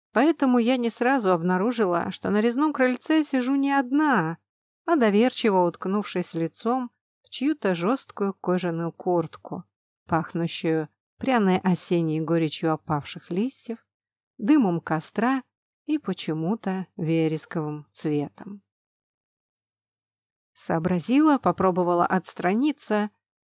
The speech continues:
но взгляд выхватил в сгущающихся сумерках черты узкого волевого лица,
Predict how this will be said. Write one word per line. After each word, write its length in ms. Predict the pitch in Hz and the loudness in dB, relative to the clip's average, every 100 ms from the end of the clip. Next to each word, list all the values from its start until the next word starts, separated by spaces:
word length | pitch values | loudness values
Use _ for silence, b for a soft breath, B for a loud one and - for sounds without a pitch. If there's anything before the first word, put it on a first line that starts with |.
| _ _ | _ _
но 280 | - 285 254 | -6 -2 -2
взгляд 540 | 190 165 196 247 240 | -2 0 2 2 2
выхватил 600 | 214 226 - 196 - 185 | 0 0 2 0 2 0
в 40 | 170 | 0
сгущающихся 880 | 156 175 - 220 202 - 180 - 165 | -2 -2 0 0 0 0 -4 -4 -6
сумерках 540 | - 202 180 - 170 | -4 -4 -4 -4 -6
черты 400 | - 170 - 185 | -2 -4 -2 -4
узкого 520 | 185 180 - 170 165 | -2 -6 -2 0 2
волевого 420 | 160 160 156 156 | 0 0 0 0
лица, 560 | 156 147 - - 208 240 | 2 0 -2 -2 0 0